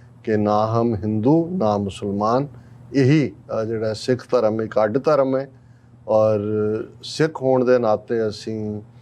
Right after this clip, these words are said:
ਜਿਹੜਾ ਬਾਕੀ ਧਰਮਾਂ ਦੇ ਰਹਿਬਰ, ਪ੍ਰੋਫਿਟ, ਨਬੀ, ਉਹਨਾਂ ਸਭ ਦਾ ਸਤਿਕਾਰ ਕਰਦੇ ਹਾਂ। ਪਰ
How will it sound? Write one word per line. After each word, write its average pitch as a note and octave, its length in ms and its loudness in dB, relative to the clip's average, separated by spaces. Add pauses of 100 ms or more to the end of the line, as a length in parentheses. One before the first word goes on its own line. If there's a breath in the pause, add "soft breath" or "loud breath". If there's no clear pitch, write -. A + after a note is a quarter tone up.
(500 soft breath)
ਜਿਹੜਾ A2 280 4
ਬਾਕੀ A2 400 0
ਧਰਮਾਂ A2 500 -2
ਦੇ A2+ 280 -6
ਰਹਿਬਰ, A2+ 640 2 (100)
ਪ੍ਰੋਫਿਟ, A2+ 520 2 (120)
ਨਬੀ, A2 560 0 (420 soft breath)
ਉਹਨਾਂ A#2+ 220 2
ਸਭ C3+ 280 0
ਦਾ D3 140 2
ਸਤਿਕਾਰ G#2+ 560 -2
ਕਰਦੇ G#2 380 -4
ਹਾਂ। C3 100 -8 (520 soft breath)
ਪਰ C#3 320 2